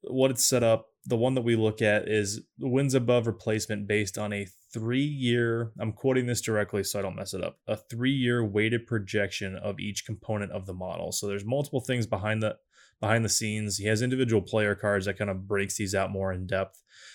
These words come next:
And one of them is just the offensive and defensive wins above replacement for that individual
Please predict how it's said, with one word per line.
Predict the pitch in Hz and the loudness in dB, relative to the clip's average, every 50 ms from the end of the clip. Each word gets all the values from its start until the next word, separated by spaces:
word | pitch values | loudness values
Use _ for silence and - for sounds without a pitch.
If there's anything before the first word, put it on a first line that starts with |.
| - _ - | -20 _ -2
And | 117 107 107 | 0 2 4
one | 113 117 | 6 6
of | 120 117 | 6 6
them | 113 110 | 4 4
is | 104 98 | 2 4
just | 117 107 - - | 2 2 2 2
the | 110 98 98 98 - - | 2 2 2 2 0 0
offensive | 101 113 117 117 - 131 127 123 - 127 120 117 101 87 | 2 2 2 2 2 0 0 0 0 0 0 0 0 -2
and | 104 104 101 95 | -2 -4 -2 -2
defensive | 110 110 113 110 - - 107 104 98 - 107 104 101 101 101 95 95 104 - - | -2 -2 -2 -4 -2 -2 -2 -2 -2 -2 0 0 0 0 0 -2 -6 -8 -10 -8
wins | - 117 107 101 110 110 104 101 | -6 -4 -2 0 2 2 2 2
above | 107 95 101 104 98 92 | 0 2 2 2 2 2
replacement | 101 90 - - - 101 101 - - 95 92 - | 0 -4 -4 -4 -4 -4 -2 -4 -6 -10 -10 -6
for | - 98 | -6 -2
that | 95 101 98 101 101 - | 2 2 2 2 2 -2
individual | 110 101 101 92 95 92 95 101 95 92 98 101 98 98 98 98 98 98 | -6 -6 -4 -4 -6 -4 -2 -2 -2 -2 -2 -4 -2 0 0 0 -2 -6